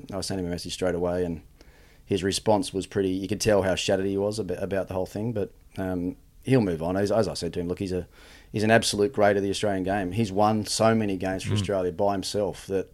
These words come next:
Speaker 1: you know, don't let this one get you. Think about the good things that he's done through his career and not focus on this, the one thing that's, um,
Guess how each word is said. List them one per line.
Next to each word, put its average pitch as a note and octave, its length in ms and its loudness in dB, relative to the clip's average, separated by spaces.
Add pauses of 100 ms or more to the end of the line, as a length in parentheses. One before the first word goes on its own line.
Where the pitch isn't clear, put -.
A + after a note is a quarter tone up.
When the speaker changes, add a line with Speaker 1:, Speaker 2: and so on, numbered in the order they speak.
(420)
Speaker 1:
you F2 60 -12
know, E2+ 220 -8
don't G2 180 -2
let F#2 120 -2
this F2+ 160 -4
one F2+ 140 -6
get F#2+ 100 -6
you. F#2 80 -6
Think B2+ 160 2
about G2 160 0
the F2 60 -8
good G2+ 200 -4
things F#2+ 200 -4
that E2+ 100 -8
he's E2 100 -10
done F#2 200 -4
through F#2+ 140 -4
his E2+ 100 -6
career F2+ 320 -6
and F2 100 -4
not F#2 120 -6
focus F#2 340 -6
on F2+ 100 -4
this, - 320 -6 (500)
the F#2 100 -6
one F#2+ 200 0
thing F#2 200 -4
that's, - 200 -6
um, F#2 300 -6